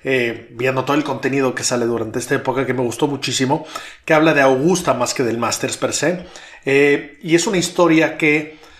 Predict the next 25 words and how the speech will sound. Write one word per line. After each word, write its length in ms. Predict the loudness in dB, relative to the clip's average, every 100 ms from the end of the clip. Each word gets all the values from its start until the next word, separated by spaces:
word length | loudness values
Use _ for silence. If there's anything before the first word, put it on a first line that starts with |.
| _ -2
habla 320 | 2 2 2
de 140 | 2
un 340 | 2 0 -2 2
cuate 480 | 4 4 2 -2
que 640 | 0 2 2 0 -8 -20 _ _
tuvo 240 | -6 -2 0
la 100 | -2
fortuna 720 | 0 0 0 2 4 6 4
máxima 920 | 2 0 -2 -2 0 0 0 -4 -12 -8
de 100 | -4
ser 240 | -2 -2
invitado 800 | -2 -4 -2 2 2 4 2 0
a 100 | -2
jugar 300 | 0 2 4
a 40 |
Augusta. 460 | 2 -2 -6 -10 -16 -18 -20 -18 -8
Un 160 | -2
miembro 300 | 0 0 2
lo 80 | 2
invitó 560 | 2 0 2 2 2 -4
y 40 |
entonces 320 | -4 -2 -4 -2
fueron 240 | -2 0
un 100 | 4
día. 320 | 6 6 4